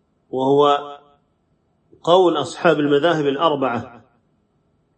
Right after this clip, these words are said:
وجمع من السلف والخلف، ومروي عن غير واحد من الصحابة رضي الله عنهم، لولا ضعف في بعض الأسانيد الواردة في ذلك. والقول الآخر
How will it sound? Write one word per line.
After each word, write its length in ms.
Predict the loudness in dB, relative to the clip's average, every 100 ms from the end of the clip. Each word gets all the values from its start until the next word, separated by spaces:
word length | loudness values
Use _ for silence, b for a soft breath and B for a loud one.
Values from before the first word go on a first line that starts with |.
| _ -8
وجمع 1080 | 0 0 0 -2 -12 -20 _ -2 0 2 2
من 180 | 2 0
السلف 480 | 0 0 0 0
والخلف، 540 | -2 -2 0 0 -4 -8
ومروي 440 | -2 0 2 0
عن 240 | 0 -2 -2
غير 240 | -2 0
واحد 300 | 0 0 -2
من 160 | -4 -6
الصحابة 840 | -6 -8 -2 0 0 -4 -10 -20 _ _ _ _ _ _ _ _ -4
رضي 340 | 0 2 0
الله 280 | 0 0 0
عنهم، 500 | -2 -2 -4 -12 -20 _ _ _ _ _ -10
لولا 380 | -2 0 2 2
ضعف 320 | 2 0 -2
في 100 | -4
بعض 320 | 0 2 0
الأسانيد 580 | -2 -4 -2 -2 0 -2
الواردة 440 | 0 2 2 0 -4
في 140 | -2
ذلك. 520 | -2 -2 -2 -10 -20 _ _ _ _ _ _ _ _ _ _ _ _ _ _ _ _ _ _ _ _ _ _ _ _ _ _ _ _ _ _ _ _ -20 -20 _ -14
والقول 540 | -2 -2 2 4 4 2
الآخر 840 | 2 2 0 2 2 0 -2 -14